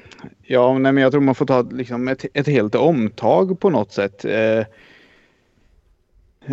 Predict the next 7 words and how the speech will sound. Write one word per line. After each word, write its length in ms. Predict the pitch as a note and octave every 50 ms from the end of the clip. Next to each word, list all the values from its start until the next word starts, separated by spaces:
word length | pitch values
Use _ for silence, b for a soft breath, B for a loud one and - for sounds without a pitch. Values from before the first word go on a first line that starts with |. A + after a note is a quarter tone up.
| C3 -
på, 180 | - D#3 D3 C3+
på 200 | - C#3+ D3+ D#3
hela, 340 | D3+ D3+ C#3+ C#3 C3+ C3 A#2+ A#2 A2+ B B
på 80 | - D3
hela 180 | D3 C3+ B2+ B2+
serien. 640 | - - D3 C3+ B2 A#2 A#2 B2+ D3 D#3+ D3+ C#3+
Eh, 260 | C#3 C#3 C3+ C3+ C3